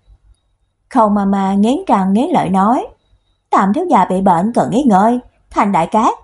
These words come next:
cũng không có thời gian tiếp đãi thiếu quân." Trương Thế Toàn cười, <laughs> "Mama đừng quên, thiếu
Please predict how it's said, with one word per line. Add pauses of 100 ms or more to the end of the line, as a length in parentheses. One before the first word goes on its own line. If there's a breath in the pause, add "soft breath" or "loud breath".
cũng
không
có
thời
gian
tiếp
đãi
thiếu
quân." (920)
Trương
Thế
Toàn
cười, (100)
<laughs>
"Mama
đừng
quên, (340)
thiếu